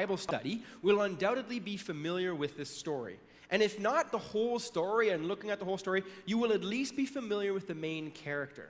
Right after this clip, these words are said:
And so we'll do a little bit of background about the main character first. Now, it's important to look at Elisha for who he is. It's important to make sure you also distinguish between Elisha and Elijah, 'cause they are two different people. And I will for sure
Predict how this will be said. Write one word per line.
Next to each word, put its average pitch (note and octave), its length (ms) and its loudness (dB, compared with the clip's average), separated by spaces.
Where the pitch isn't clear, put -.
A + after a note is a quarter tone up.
And E3 80 -14
so F#3 100 2
we'll F#3 120 4
do G#3+ 100 -4
a C4 60 -2
little B3 140 -2
bit G3+ 80 0
of D3+ 40 -10
background F3 380 0
about D3 160 -2
the D3+ 60 -8
main C#3+ 260 -4
character B2 340 -6
first. - 460 -12
Now, E3+ 160 2
it's F3+ 160 0
important B3+ 400 2
to B3+ 80 0
look F#3 240 0
at F3+ 180 4
Elisha C#3+ 580 -2
for - 140 -8
who C3 140 -4
he A#2+ 160 -2
is. G2+ 260 -10
It's F3+ 140 0
important C4 280 2
to B3 60 -2
make A#3 120 2
sure A3+ 140 -2
you G3 100 -2
also G#3+ 320 0
distinguish F3 480 -2
between E3+ 320 -6
Elisha A3 640 0
and E3+ 200 0
Elijah, D3+ 720 0
'cause C3 140 -8
they F3+ 140 0
are F3+ 100 4
two A3 240 -2
different F#3 300 0
people. E3 300 -2
And C3+ 120 -6
I E3+ 140 2
will F#3 160 4
for B2+ 160 -6
sure E3 600 -2